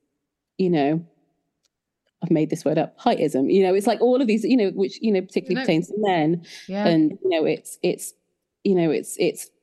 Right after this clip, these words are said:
Speaker 1: fat phobia. It's all of these different things that stem from very, very, you know, toxic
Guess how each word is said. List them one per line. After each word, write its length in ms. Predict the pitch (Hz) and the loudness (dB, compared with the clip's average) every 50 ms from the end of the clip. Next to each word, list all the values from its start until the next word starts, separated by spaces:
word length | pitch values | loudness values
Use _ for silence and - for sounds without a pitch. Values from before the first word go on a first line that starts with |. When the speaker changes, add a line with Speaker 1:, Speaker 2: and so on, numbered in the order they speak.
| _ - | _ -4
Speaker 1:
fat 200 | - 208 - 202 | -2 -2 -2 2
phobia. 340 | - 240 247 247 208 180 151 | 2 2 2 4 2 2 0
It's 100 | - - - | -2 0 0
all 260 | 233 240 247 254 247 | 2 2 4 2 2
of 60 | 226 | 2
these 180 | 202 202 196 190 | 0 0 0 0
different 340 | - 190 196 196 - - - | -2 -2 -2 -2 -4 -2 0
things 360 | 214 196 170 156 160 165 - | 0 2 2 2 0 -2 -6
that 100 | 156 156 | -10 -8
stem 320 | - - 175 170 170 165 | -4 -2 0 0 0 0
from 340 | 165 - 160 165 170 175 180 | -2 -2 -2 -2 -2 -2 -2
very, 420 | 185 196 180 180 175 170 160 156 | 0 0 2 2 2 0 0 0
very, 300 | 170 170 170 160 151 160 | 0 0 0 0 0 0
you 100 | 160 165 | 0 0
know, 180 | 170 170 160 - _ _ _ - | -2 -2 -2 -4 _ _ _ -18
toxic 800 | - - - 147 - - - - 170 165 - - - - _ | -8 -4 -4 -4 -4 -6 -6 -4 -2 -2 -2 -4 -8 -16 _